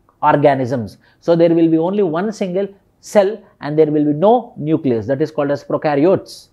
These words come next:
Eukaryotic means every organism, eukaryotic organisms are those organisms which is of multiple cells. Human organism or plant organism or animal organism is eukaryotic. Why? Because eukaryotic organisms are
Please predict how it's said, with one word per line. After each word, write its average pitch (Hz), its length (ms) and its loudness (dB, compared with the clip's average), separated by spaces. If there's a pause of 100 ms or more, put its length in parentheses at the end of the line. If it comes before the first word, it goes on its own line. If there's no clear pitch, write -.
(300)
Eukaryotic 208 760 0
means 185 400 -6 (240)
every 208 280 2
organism, 180 500 0
eukaryotic 202 600 0
organisms 160 600 -2
are 143 120 -2 (100)
those 196 200 0
organisms 147 600 -4
which 135 120 -8
is 156 120 -6
of 175 140 -2 (140)
multiple 170 360 -2
cells. 113 280 -12
Human 160 220 -4
organism 139 600 -4 (1080)
or 139 180 -4
plant 175 360 -2
organism 139 680 -2 (580)
or 131 180 -4
animal 180 420 0
organism 147 600 0
is 180 260 -4
eukaryotic. 143 640 0
Why? 139 180 -4
Because 147 360 -2
eukaryotic 185 600 0
organisms 151 640 -4
are - 120 -6